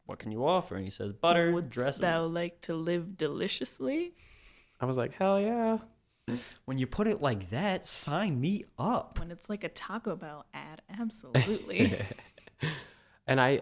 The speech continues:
Speaker 3: I think that moment when she's asking him to speak to her is very, um, I guess, it exposes her disbelief in this whole situation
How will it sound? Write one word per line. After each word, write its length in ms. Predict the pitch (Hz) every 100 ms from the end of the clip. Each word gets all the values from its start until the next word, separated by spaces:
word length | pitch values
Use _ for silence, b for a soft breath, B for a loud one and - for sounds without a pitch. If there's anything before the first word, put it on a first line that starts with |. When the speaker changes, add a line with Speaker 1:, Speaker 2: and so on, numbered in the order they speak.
| -
Speaker 3:
I 160 | 139 139 - _
think 220 | - 165
that 200 | 127 127
moment 540 | 113 107 104 107 104 -
when 140 | 101
she's 240 | 98 - 98
asking 440 | 65 92 - 107
him 180 | 101 92
to 60 | 90
speak 360 | - - 92 -
to 100 | 123
her 340 | 143 143 147 B B B B
is 200 | 107 98
very, 680 | 92 104 95 95 92 92 90 - _ _ _ -
um, 380 | 90 64 - - _ _ _ _ _ -
I 40 |
guess, 240 | 101 - - _ _ _ _ _ _ b _
it 80 | 117
exposes 480 | 113 - 120 113 -
her 320 | 107 98 -
disbelief 800 | - 98 - - 101 101 101 -
in 120 | -
this 120 | 101 -
whole 140 | 101
situation 760 | - 113 123 107 117 - 123